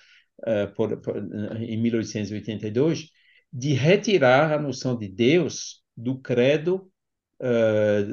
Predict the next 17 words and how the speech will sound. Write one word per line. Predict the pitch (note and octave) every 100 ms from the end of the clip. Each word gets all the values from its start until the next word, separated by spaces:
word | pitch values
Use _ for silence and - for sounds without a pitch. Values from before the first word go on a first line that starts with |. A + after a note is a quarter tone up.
| A#2
dos, | A2+ A#2+ A#2
do | - A2
Grande | G#2 A#2 A#2+ A#2
Oriente | A2+ G2 B2+ F#3 - G#2 - _ _
em | F3 F3+
nome | E3+ D3+ D#3+ F3+ G3
da | F#3
liberdade | E3 E3 D#3 B2+ A#2+ A#2+ B2+
de | C3+
crença. | C3+ F#2+ F#2+ G#2 - - _ _ _ _ _ _ _ _
E | - - -
Leon | B2 C3 D3
Denis | C3+ C3+ D3
já | B2+
era | A#2+ A#2+ A#2+
espírita, | A2 - B2 D3+ C3 G2+
né? | G2 A#2